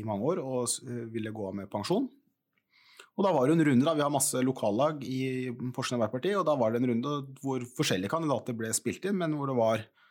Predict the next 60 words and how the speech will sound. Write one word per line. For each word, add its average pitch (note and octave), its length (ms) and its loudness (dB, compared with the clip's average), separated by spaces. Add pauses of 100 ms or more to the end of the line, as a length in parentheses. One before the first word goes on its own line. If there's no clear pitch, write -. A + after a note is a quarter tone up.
(440)
eh, D3+ 120 2
flest B2 260 0
som - 100 2
spilte B2 280 -2
inn A#2+ 80 4
meg, G#2+ 200 2
og C3 60 0
da B2+ 180 -2
husker B2+ 220 -2
jeg A#2+ 40 2
var B2 120 0
på D3 100 -4
ferie A#2 380 0
i, A#2 380 -6
eh, A#2 140 -6
Danmark, B2+ 640 -2 (380)
eh, C3 320 -8
og C#3 260 -4
fikk, - 340 -8
eh, C3+ 300 -6 (520)
ble E3+ 120 4
ringt F#3 240 4
opp C#3+ 120 0
da, G#2+ 180 -4
at C3 160 -2
det C3 100 4
var A#2 160 4
jeg G#2+ 140 2
som - 180 -2
hadde A#2 140 -6
fått - 180 -12
mest, - 500 -2
eh, A#2 140 0
støtte, A#2 300 -6
og B2 80 0
at A2+ 60 -4
det A#2 80 -8
var A#2 80 -4
meg A2 160 -4
de A2+ 180 -6
ville A#2 140 -4
ha G#2 80 -2
som A#2 160 -2
kandidat, C#3 400 0
og F#3 80 -4
da, D#3 380 2 (1080)
da C#3 120 2
takket D#3 260 2
jeg D3+ 80 4
ja C3+ 120 4
til E3+ 120 2
det, G#3+ 140 4
og A#3 100 2
når F#3+ 80 4
man F3 160 2
takker D#3+ 240 0
ja C3 80 4
til D3+ 140 0
det, G3 100 4
så E3+ 200 2